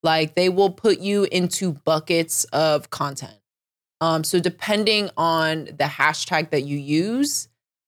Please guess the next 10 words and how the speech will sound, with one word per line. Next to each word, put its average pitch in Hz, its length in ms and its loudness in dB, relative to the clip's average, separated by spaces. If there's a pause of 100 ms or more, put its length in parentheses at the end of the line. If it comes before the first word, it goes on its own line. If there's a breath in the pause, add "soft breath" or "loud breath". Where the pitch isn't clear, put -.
that 160 380 2
is 160 440 2 (140)
where 151 300 2
the 147 640 -4 (120)
platform 180 600 0
will 151 140 2
push 139 340 -4
out 135 200 0
your 131 140 -2
content. - 480 -14